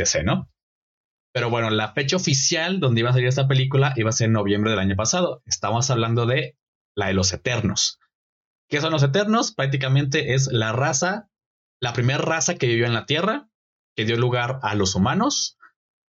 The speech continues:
raza que está creada por los Celestiales, que si recuerdan a los Celestiales,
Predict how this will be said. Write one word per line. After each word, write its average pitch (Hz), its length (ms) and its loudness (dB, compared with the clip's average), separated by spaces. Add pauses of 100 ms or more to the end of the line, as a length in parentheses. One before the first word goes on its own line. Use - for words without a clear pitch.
(260)
raza 131 440 -2
que 135 100 0
está 117 540 -4
creada 127 500 -2
por 110 180 0
los 92 480 2
Celestiales, 147 680 0
que 98 420 -2
si - 200 0
recuerdan 104 360 -2
a 139 60 4
los 135 80 4
Celestiales, 165 760 -2